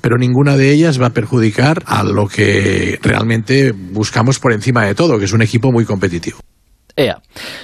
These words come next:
Speaker 2: Eh, y lo que buscan también es encajar a Messi en ese equipo competitivo, claro. Pero vamos, que todo esto y que Griezmann está en el mercado, pues lo mismo, por si alguien tenía alguna duda,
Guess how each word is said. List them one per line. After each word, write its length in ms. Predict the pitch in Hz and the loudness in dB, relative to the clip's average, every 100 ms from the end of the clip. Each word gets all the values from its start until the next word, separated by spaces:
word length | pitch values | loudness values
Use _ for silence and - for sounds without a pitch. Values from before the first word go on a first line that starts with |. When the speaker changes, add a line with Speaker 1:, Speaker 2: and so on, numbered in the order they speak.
| - _ | -20 _
Speaker 2:
Eh, 200 | 131 127 | -2 -2
y 80 | 117 | -2
lo 80 | 113 | -4
que 80 | 104 | -4
buscan 240 | 101 107 | -2 0
también 220 | 101 101 | 0 0
es 80 | 123 | 0
encajar 340 | 113 87 101 | -2 -2 -2
a 60 | 92 | -2
Messi 240 | 92 90 | -2 -2
en 60 | 101 | -2
ese 120 | 92 | -2
equipo 300 | 87 87 85 | -4 -2 -4
competitivo, 440 | 80 85 87 120 80 | -4 -4 -2 -2 0
claro. 220 | 107 - | -2 -2
Pero 120 | 101 | 0
vamos, 200 | 110 - | -2 -4
que 100 | 107 | -10
todo 360 | - 147 143 156 | -4 0 2 2
esto 320 | 165 170 151 | 2 0 0
y 120 | 127 | -4
que 180 | 107 117 | -2 -2
Griezmann 360 | 113 135 113 107 | 2 0 0 -2
está 120 | 117 | 0
en 80 | 127 | 0
el 60 | |
mercado, 500 | 117 110 175 214 247 _ _ | 0 0 2 2 -2 _ _
pues 220 | - 85 - | -10 -10 -4
lo 160 | 101 104 | 0 2
mismo, 220 | 90 80 | 2 0
por 160 | 98 | 0
si 160 | 104 113 | 0 0
alguien 280 | 113 127 120 | 0 0 0
tenía 260 | 104 110 | 2 2
alguna 300 | 104 101 104 | 0 0 0
duda, 260 | 117 147 - | 0 -2 -8